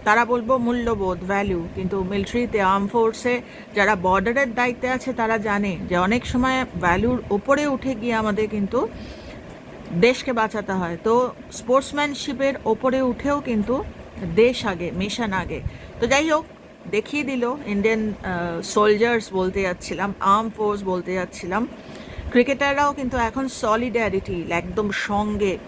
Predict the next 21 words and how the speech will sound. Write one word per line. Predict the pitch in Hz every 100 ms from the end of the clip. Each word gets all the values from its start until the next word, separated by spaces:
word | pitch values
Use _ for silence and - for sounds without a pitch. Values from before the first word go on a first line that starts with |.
| - - - -
যে | 175 196
বীভৎস | 196 208 262 262 -
ঘটনা | 254 226 214 208 208 214 208 -
ঘটিয়েছে | 190 190 247 254 - 190 - - - - - -
এবং, | 185 196
আহ, | 190 185 175 175 175 175 170 170 170 -
তারপরে | 196 214 214 208 196 220
আমাদের | 220 202 196 202
যে | 202
অপারেশন | 190 190 190 196 202
সিন্দুর | 185 214 202 208 247 202
লঞ্চ | - 185 214 208
হয়েছে, | 208 185 196 - - - -
এটা | 208 226
যেন | 240 240
আমার | 262 208 214 247 240
ইন্টারভিউগুলো | 220 233 220 247 254 269
শুনতে | 269 247 240
শুনতে | 240 240 254
মনে | 226 214
হচ্ছিল | 240 240 - 233